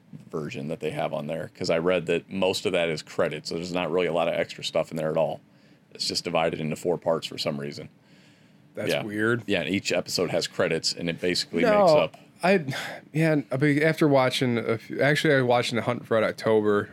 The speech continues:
Speaker 2: with, uh, uh, what was, what's his name? Sam Elliott?
Speaker 1: Okay.
Speaker 2: Uh,
Speaker 1: Sam Elliott.
Speaker 2: Is it
Speaker 1: He was
Speaker 2: Sam
Speaker 1: in that?
Speaker 2: Elliott or Sam Neill?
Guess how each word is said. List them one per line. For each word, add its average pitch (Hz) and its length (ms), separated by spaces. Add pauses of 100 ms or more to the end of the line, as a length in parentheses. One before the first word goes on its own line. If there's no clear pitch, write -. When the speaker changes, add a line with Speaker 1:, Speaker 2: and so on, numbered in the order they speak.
Speaker 2:
with, 107 360
uh, 98 260 (960)
uh, 107 200
what 90 120 (200)
was, 113 120
what's 127 220
his - 60
name? 101 180
Sam 110 260
Elliott? 127 380 (1040)
Speaker 1:
Okay. 92 320 (180)
Speaker 2:
Uh, 107 420 (340)
Speaker 1:
Sam 95 240
Elliott. 78 360 (380)
Speaker 2:
Is 131 100
it 147 80
Speaker 1:
He - 40
was - 40
Speaker 2:
Sam 160 100
Speaker 1:
in 156 60
that? 143 120
Speaker 2:
Elliott 175 200
or 135 60
Sam 120 340
Neill? 98 320